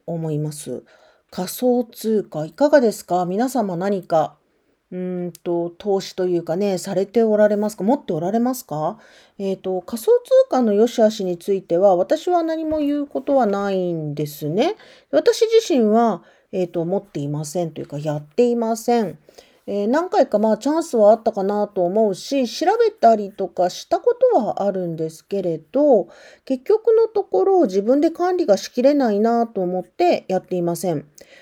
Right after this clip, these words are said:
これね、あのー、仮想通貨、ほんと良し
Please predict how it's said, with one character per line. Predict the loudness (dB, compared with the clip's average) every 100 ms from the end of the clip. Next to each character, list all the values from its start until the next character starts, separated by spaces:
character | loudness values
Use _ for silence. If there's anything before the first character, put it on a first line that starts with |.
| _
こ | 0
れ | 2
ね、 | 4 2 0 -2
あ | 0
の | 2 2 0 0 -2 -4
ー、 | -8 _ _ _ -20 _
仮 | -4 4
想 | 4 2 _
通 | -14 2 6 6 2 _ _ 2
貨、 | 6 8 6
ほ | 2
ん |
と | 2
良 | 4
し | 6